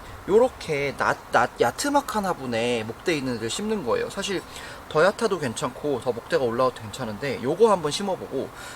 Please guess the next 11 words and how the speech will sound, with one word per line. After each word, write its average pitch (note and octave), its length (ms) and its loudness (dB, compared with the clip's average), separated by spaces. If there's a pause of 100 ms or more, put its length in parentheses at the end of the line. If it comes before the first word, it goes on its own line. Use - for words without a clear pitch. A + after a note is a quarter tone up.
제가 D#3 180 6
청키 B3+ 320 0
작은 E3 300 0
사이즈도 C3 320 0
한번 A#2+ 180 -2
심어볼게요. B2 520 -4
자, - 160 -6
요게 E3 280 4
지금 C#3+ 320 -2 (280)
같은 B3 360 2
청키고요. D#3+ 680 2